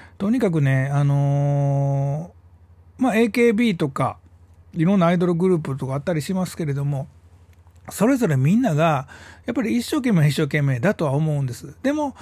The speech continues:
その一生懸命さを出さないという演出もあれば、出すっていう演出も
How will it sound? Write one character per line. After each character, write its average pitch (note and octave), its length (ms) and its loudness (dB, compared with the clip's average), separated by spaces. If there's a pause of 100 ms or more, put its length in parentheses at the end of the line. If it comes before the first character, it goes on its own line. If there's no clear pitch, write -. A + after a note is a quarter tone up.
(120)
そ B3 140 -4
の B3 100 -2
一 C#4 160 0
生 C#4+ 240 -2
懸 C#4+ 160 -4
命 C#4+ 220 -2
さ G3 160 0
を C#3 80 -2
出 F#3+ 160 0
さ - 180 -8
な E4 180 -2
い E4 120 -4
と C4 240 -4
い A3+ 80 2
う A3+ 120 2
演 A3 160 2
出 - 260 -2
も G3 140 2
あ E3+ 60 2
れ E3+ 100 0
ば、 D#3+ 200 -2
出 D#3 120 -2
す - 120 -6
っ G#3+ 40 -4
て F#3 140 -6
い E3 60 0
う D#3+ 100 -2
演 E3 160 -2
出 - 220 -6
も C#3+ 260 -2